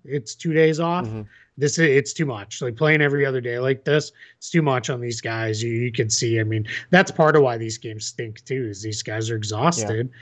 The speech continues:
Speaker 2: Yeah.
Speaker 1: and they're banged up, and then you're seeing teams just say, "Forget it," and pull the plug.
Speaker 2: Yeah, I mean, playoff basketball is played at a, a higher intensity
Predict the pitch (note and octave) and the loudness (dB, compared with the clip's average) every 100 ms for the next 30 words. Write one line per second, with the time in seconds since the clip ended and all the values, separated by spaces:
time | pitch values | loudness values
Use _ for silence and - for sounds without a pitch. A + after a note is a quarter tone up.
0 | - - A#2 A#2+ A#2+ A#2+ B2+ B2 E3+ G3 | -20 -12 -6 -2 0 2 2 6 6 6
1 | F3+ A#2+ B2 B2 A#2+ A2+ - A#2 A2 B2+ | 4 -6 -6 -8 -8 -8 -8 -8 -8 -8
2 | A2 G#2+ G#2+ - G#2+ - A2+ B2 A#2+ A2+ | -8 -8 -8 -6 -8 -6 -2 0 0 -2
3 | G#2+ A2+ B2+ G2+ F#2 A#2 F#2 F2 - _ | -4 -4 -4 -6 -6 -6 -6 -8 -16 _
4 | - _ _ - G#2 G2+ A#2 C3 B2 - | -20 _ _ -10 -6 -2 2 2 2 -4
5 | - D#3 F#3 G3 - A#2+ A#2+ - A#2+ A2 | 0 2 4 2 2 2 2 -2 0 2
6 | A2 A2+ - B2+ A#2+ A2+ A2+ A2+ A#2 A2 | 0 -4 0 2 4 2 0 -2 -4 0
7 | A#2+ B2+ A#2 G#2 B2 B2 - F3+ G#3 | 2 2 2 -2 -2 -4 -2 -4 -4